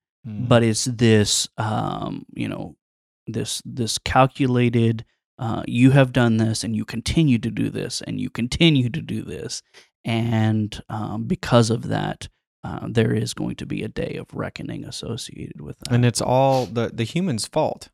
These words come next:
Speaker 2: Mm.
Speaker 1: It's not like this was premeditated by God.
Speaker 2: Mm.
Speaker 1: You know, like God said, "Okay, on this day, I'm gonna judge you if you're doing
Speaker 2: Mm.
Speaker 1: good or doing bad."
Speaker 2: Mm.
Speaker 1: The people, they, they, they put themselves in this situation.
Speaker 2: Sure, sure,
Speaker 1: Okay.
Speaker 2: yeah, through their rebellious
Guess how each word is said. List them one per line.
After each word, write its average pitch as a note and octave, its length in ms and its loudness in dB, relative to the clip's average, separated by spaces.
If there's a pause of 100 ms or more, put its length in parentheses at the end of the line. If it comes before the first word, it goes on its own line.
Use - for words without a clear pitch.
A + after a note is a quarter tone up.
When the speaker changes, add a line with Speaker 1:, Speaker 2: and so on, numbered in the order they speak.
(140)
Speaker 2:
Mm. B2+ 200 2
Speaker 1:
It's G2+ 180 0
not C3 200 0
like A2+ 180 2
this A2 240 -2
was G#2+ 300 -2 (140)
premeditated G#2+ 920 -2 (200)
by G#2 160 0
God. G2+ 480 -2 (200)
Speaker 2:
Mm. A#2 300 -2
Speaker 1:
You A2+ 60 2
know, A2 160 4
like G#2 160 2
God G#2+ 240 2
said, G#2+ 120 0
"Okay, G#2 180 -2
on G#2+ 100 0
this G#2 100 -2
day, G#2+ 380 0
I'm A#2+ 60 -2
gonna A2 100 2
judge G#2 260 0
you G#2+ 80 -2
if G#2 60 -12 (160)
you're A2+ 80 -4
doing A2 140 0
Speaker 2:
Mm. A#2 40 -2
Speaker 1:
good A2 120 2
or G#2 40 0
doing G2+ 200 -4
bad." G#2+ 360 0
Speaker 2:
Mm. A#2 380 -8
Speaker 1:
The - 60 -18
people, A#2+ 240 2
they, A2 120 4
they, G#2+ 220 -2 (120)
they - 100 6
put E3+ 160 6
themselves A2+ 300 0
in G#2 60 -2
this G2 140 -2
situation. - 500 -8
Speaker 2:
Sure, - 440 -4 (100)
sure, - 240 -8
Speaker 1:
Okay. - 200 -4
Speaker 2:
yeah, A#2 280 -6
through A#2+ 160 -2
their A#2 160 0
rebellious A2 640 -2